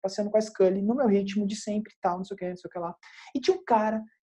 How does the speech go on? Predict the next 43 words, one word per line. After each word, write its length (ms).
né, 460
é, 460
como 160
eu 20
já 80
falei 240
algumas 380
vezes 220
aqui, 300
vocês 320
já 120
sabem, 420
eu 100
tenho 300
uma 100
rotina, 520
um 160
horário 340
meio 160
fixo, 480
que 80
eu 60
vou 100
lá 180
passear 320
com 80
a 40
Scully, 360
que 80
eu 80
vejo 240
as, 100
que 80
eu, 160
que 140
eu 80
vejo 240
as 40
pessoas 520
e 20
eu 100
sei, 440
é, 120